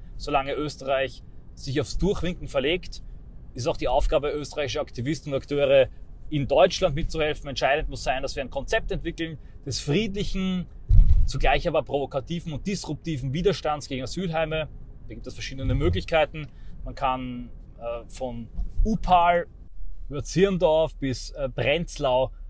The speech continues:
lernen aus Erfolgen und Misserfolgen, was hier funktioniert.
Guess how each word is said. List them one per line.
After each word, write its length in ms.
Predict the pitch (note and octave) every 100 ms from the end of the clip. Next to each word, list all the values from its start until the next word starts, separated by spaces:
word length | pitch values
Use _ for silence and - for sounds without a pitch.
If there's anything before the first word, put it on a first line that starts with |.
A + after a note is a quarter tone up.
| - - - -
lernen 560 | A#2 B2 D#3+ E3+ F3 B2+
aus 200 | C#3 C#3+
Erfolgen 540 | A#2+ - C3+ D3+ C#3+
und 100 | A#2
Misserfolgen, 840 | C3+ D3 C3 - C#3 C3+ C3 C3 - - - G#2
was 360 | G#2+ C3 -
hier 180 | - D3
funktioniert. 840 | C#3+ B2+ - C3 C#3+ F#3+ G#3 -